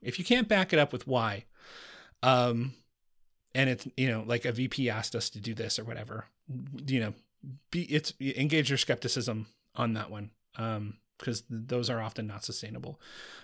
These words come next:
But hey, we're trying to do this. This is a goal of the company. Uh, we need somebody in a position like yours to be doing something like this. I think your job as a manager is to help clarify that for an individual so that periodically,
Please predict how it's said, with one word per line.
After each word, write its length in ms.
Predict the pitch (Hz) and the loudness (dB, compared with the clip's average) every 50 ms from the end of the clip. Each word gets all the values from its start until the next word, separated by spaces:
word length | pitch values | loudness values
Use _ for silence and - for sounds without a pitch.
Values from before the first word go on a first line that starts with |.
| - | -2
But 180 | - 139 - - | -2 -2 -2 -2
hey, 180 | - - 170 147 | 2 4 4 4
we're 240 | 123 127 147 175 | 4 2 0 0
trying 240 | 190 185 - 190 185 | 0 0 0 2 4
to 60 | 196 | 2
do 140 | 185 139 113 | 2 2 -2
this. 420 | 95 73 71 85 - - - - - _ | -6 -6 -4 0 0 0 0 0 -4 _
This 140 | 131 120 - | 0 0 2
is 120 | 143 139 | 0 0
a 20 | |
goal 240 | 143 127 143 139 139 | 0 0 2 2 2
of 60 | 143 | 0
the 80 | 139 156 | -2 -2
company. 460 | - - 113 101 - 104 107 110 - - _ _ - - - - - _ _ _ _ _ _ _ _ _ _ _ _ _ _ | -4 -4 -6 -4 -4 -6 -6 -6 -8 -10 _ _ -20 -20 -20 -20 -20 _ _ _ _ _ _ _ _ _ _ _ _ _ _
Uh, 360 | - 127 123 120 123 120 107 - | -2 0 2 2 2 0 -2 -4
we 280 | - 135 127 131 143 156 | -6 -4 0 2 2 4
need 200 | 156 147 147 135 | 6 4 4 4
somebody 320 | - - 139 135 131 131 | 4 2 4 4 4 2
in 100 | 131 127 | 2 2
a 40 | 127 | 2
position 600 | - 135 117 131 123 - - 127 123 127 123 127 - _ _ _ _ _ _ _ _ _ _ _ | 0 0 0 2 2 4 4 4 2 2 0 -2 -8 _ _ _ _ _ _ _ _ _ _ _
like 320 | - 123 117 127 156 151 - | -6 -2 0 0 0 2 0
yours 360 | 127 110 104 127 143 - - | 0 0 2 0 -2 -4 -4
to 100 | - 127 | -4 0
be 80 | 113 123 | 0 2
doing 240 | 117 127 127 127 | 2 2 2 2
something 380 | - - 127 113 - 117 113 113 | 2 0 0 0 0 -2 -2 -2
like 220 | 107 110 107 - | -2 -4 -4 -6
this. 420 | - - - - - - - - - _ _ _ | -8 -12 -8 -4 -2 -2 -2 -4 -6 _ _ _
I 100 | - 135 | -2 2
think 180 | 143 202 202 196 | 4 4 4 4
your 100 | 196 160 | 4 4
job 260 | 127 147 131 139 135 | 4 4 4 6 4
as 100 | 135 117 | 4 2
a 40 | 120 | 2
manager 440 | 127 160 175 165 143 113 110 120 | 2 4 4 4 2 2 2 -2
is 100 | 117 113 | -2 -2
to 80 | - - | -2 -2
help 180 | - 147 - - | -2 -2 -2 -2
clarify 480 | - - 143 135 131 - - 117 110 107 | -4 -2 0 0 0 0 -2 -4 -4 -2
that 200 | 113 104 101 - | -4 -4 -6 -6
for 100 | - 117 | -4 -4
an 100 | 110 107 | -2 -2
individual 600 | 113 110 101 101 110 101 113 113 - 95 - - _ _ _ _ | -2 -2 -2 -4 -6 -6 -6 -8 -8 -10 -12 -14 _ _ _ _
so 260 | _ - - 139 120 | _ 0 2 2 2
that 220 | 113 117 98 - - | 2 0 -2 -4 -6
periodically, 840 | - - 143 147 135 123 127 127 127 - - 123 117 113 110 110 | -4 0 2 2 4 4 2 2 0 0 0 -2 0 0 -2 -6